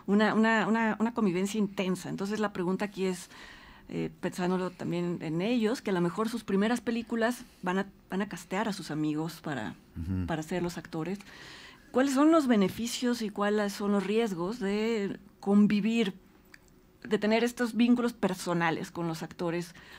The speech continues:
Speaker 1: con los que trabajas? ¿No se vuelve al día siguiente más difícil pedirle una toma más?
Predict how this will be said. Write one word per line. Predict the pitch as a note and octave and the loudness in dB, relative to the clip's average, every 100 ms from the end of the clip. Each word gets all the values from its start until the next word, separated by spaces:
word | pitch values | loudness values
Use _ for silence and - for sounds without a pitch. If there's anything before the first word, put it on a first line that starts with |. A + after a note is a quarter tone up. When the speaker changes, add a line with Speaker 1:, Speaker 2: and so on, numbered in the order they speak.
| - | -2
Speaker 1:
con | F3 | -2
los | E3+ | 0
que | F3+ | 0
trabajas? | F3 E3 F3+ F#3 | 2 2 4 4
¿No | G#3 | 4
se | A3+ | 4
vuelve | A#3+ A#3 A3+ A3+ - - - - - | 4 4 4 2 -2 -10 -20 -20 -2
al | G3 G#3 | 4 6
día | A#3+ | 4
siguiente | A#3 A3 G#3+ G#3+ | 4 4 4 4
más | G#3 G#3 G#3 | 6 4 2
difícil | A3 - G#3 A#3+ A3+ A3+ - - - | -2 -4 -4 -2 0 -2 -4 -16 2
pedirle | F#3+ G3 G3+ G#3 G#3 G3+ - | 4 6 6 6 4 2 4
una | B3 B3 A#3 | 8 8 8
toma | A3 G3+ | 4 6
más? | F#3+ F#3 G3+ G3+ | 6 6 4 -2